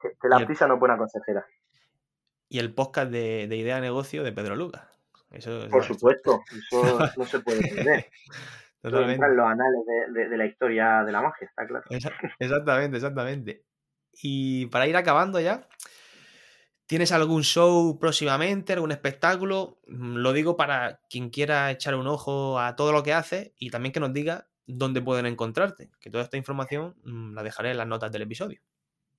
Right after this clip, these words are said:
Speaker 1: En mis redes sociales, eh, arroba Pedro Lucas Mago, me tienen en Instagram, en TikTok, en Facebook, en YouTube y Pedro Lucas sesenta y nueve en Tinder. También me pueden localizar ahí.
Speaker 2: <laughs>
Speaker 1: No, no, no, es broma, no, no, de momento no tengo.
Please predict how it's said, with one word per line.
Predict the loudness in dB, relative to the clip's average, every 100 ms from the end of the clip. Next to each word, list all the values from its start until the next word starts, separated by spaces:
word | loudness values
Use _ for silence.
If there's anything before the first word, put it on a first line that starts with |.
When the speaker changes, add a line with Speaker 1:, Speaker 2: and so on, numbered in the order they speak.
| _ -8
Speaker 1:
En | -6 -4
mis | 0
redes | 4 4 4
sociales, | 2 6 6 6 4
eh, | 4 4 2 0
arroba | 4 4 6 4
Pedro | 2 0 2
Lucas | 4 4 2
Mago, | 4 6 6 2 -6 -10
me | -6 -4
tienen | -4 -2 0 0
en | 0 -2 -4 -10
Instagram, | -4 0 4 6 4 0
en | -14
TikTok, | _ _ 2 4 4 0
en | -14 -2
Facebook, | -2 -2 -2 -2 -2
en | -10
YouTube | -16 -4 0 0 _
y | -20 -20 _
Pedro | -2 2 0
Lucas | -2 0 0 0
sesenta | -10 -10 -6 -4
y | 0
nueve | 4 2 2
en | -14 -16 _
Tinder. | -4 -4 -6 _
También | 0 0 0
me | 0
pueden | 2 4 4
localizar | 4 4 6 6 6
ahí. | 4 2
Speaker 2:
<laughs> | -2 -4 -4 0 8
Speaker 1:
No, |
no, | 10 10
no, | 4 2 -6
es | -12 -4 2 6
broma, | 6 6 4
no, | 2 0
no, | -2 -6 -4
de | -6
momento | -4 -4 -2 -4
no | -4
tengo. | -12 -12 -14